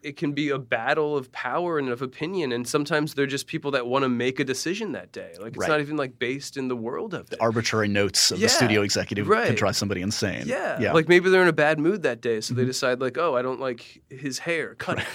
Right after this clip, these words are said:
Speaker 1: And it's like, "But, you know, but we spent a lot of time, like, designing this." It's like, "What are you talking about?"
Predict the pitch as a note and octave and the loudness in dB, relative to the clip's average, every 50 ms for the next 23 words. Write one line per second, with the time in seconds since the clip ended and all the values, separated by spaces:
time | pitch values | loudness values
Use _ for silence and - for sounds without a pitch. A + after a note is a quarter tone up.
0 | - - - B2+ - - G3 D3 - - - E3 D#3+ - _ _ _ _ _ - | -10 -8 -8 -8 -6 -4 -4 -4 -4 -2 -2 -2 -2 -2 _ _ _ _ _ -20
1 | - _ _ - G3+ F#3 A#2+ A2+ A#2+ C3+ C#3 C3 C#3 C#3+ - - - F3+ D#3 D3+ | -20 _ _ 0 0 2 2 -2 -4 -6 -6 -6 -4 -4 -2 0 2 2 4 4
2 | D3+ D3 D3 - - F3 F3 E3 D3 C3+ - D3 C#3+ C#3 F3+ G#3 B3+ G3+ E3 A2+ | 4 2 2 -2 -6 -6 -4 -4 -4 -4 -6 -8 -6 -6 -4 -4 -2 -2 -2 -2
3 | G#2+ A2+ A#2 - - D#3 D#3 G#3+ - - G3 G#3+ G#3 - D4+ E4 B3 D#3+ G#2 - | -4 -6 -8 -10 -12 -2 0 0 0 2 0 0 0 0 -2 -2 -2 -4 -6 -8
4 | - | -12